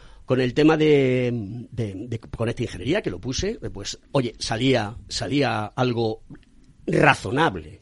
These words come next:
¿de acuerdo?, en relación a, a lo que se le preguntaba. Pero para mí lo importante es que la verdad,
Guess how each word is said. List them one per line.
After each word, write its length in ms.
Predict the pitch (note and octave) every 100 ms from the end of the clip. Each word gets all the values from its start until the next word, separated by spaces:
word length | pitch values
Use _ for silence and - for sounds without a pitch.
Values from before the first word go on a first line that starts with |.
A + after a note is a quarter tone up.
| _
¿de 220 | - -
acuerdo?, 500 | G#2 A#2+ A2+ A#2+ D3 -
en 120 | A2+ A2+
relación 560 | A2 G#2 - A2+ A2+
a, 300 | G#2 G#2 F#2+ - -
a 100 | A2
lo 100 | G#2+
que 80 | G#2+
se 140 | -
le 80 | G#2
preguntaba. 580 | G#2+ G2+ G#2 G#2+ F#2+ G#2+ - - -
Pero 140 | A#2+
para 160 | B2 A#2
mí 180 | D#3+
lo 100 | G3
importante 580 | E3+ C#3 C3 A#2 D#3 E3
es 120 | E3+
que 680 | - C3+ A2+ A2 G#2 G2 F#2+ -
la 200 | A#2+ G#2+
verdad, 380 | G2+ G#2 E3+